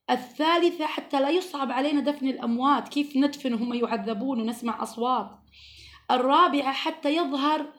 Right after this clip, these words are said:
حقيقة المؤمن المصدق لربه فيما يخبر بأمور الغيب. إذن سنتكلم عن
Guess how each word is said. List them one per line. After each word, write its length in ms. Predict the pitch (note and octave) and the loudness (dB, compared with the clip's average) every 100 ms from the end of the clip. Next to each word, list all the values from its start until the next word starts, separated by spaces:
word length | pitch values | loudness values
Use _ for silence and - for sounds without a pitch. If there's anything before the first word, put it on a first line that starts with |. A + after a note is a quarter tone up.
| _ _ - | _ _ -12
حقيقة 680 | - B3+ B3+ F4+ F4 E4 D4 | -2 0 0 -2 -2 0 2
المؤمن 480 | C#4 E4 C#4+ C4+ | 2 2 2 2
المصدق 640 | B3 A#3+ A#3 D4 A3+ B3 A3+ | 0 -2 -2 -2 -2 -4 -4
لربه 360 | A#3 C4+ G3+ | -2 -2 -4
فيما 280 | G#3 C4+ B3+ | -6 -4 -2
يخبر 320 | B3 B3 G#3+ | -4 -4 -6
بأمور 380 | G#3+ G#3+ G#3+ A3 | -6 -6 -4 -4
الغيب. 360 | G3 F#3+ F#3 F3 - _ _ _ _ - - | -6 -8 -10 -12 -20 _ _ _ _ -20 -4
إذن 440 | C#4+ F#4+ D4+ - - _ _ _ _ _ _ _ _ _ _ _ _ - | 2 4 2 0 -8 _ _ _ _ _ _ _ _ _ _ _ _ -10
سنتكلم 1080 | - A#3+ A#3+ C4+ E4+ F4 A#3+ B3 C4 - _ _ _ _ _ _ _ _ _ _ _ - | -4 -4 -4 -4 0 0 0 -4 -8 -16 _ _ _ _ _ _ _ _ _ _ _ -6
عن 400 | G3+ C#4 C4 | 0 2 2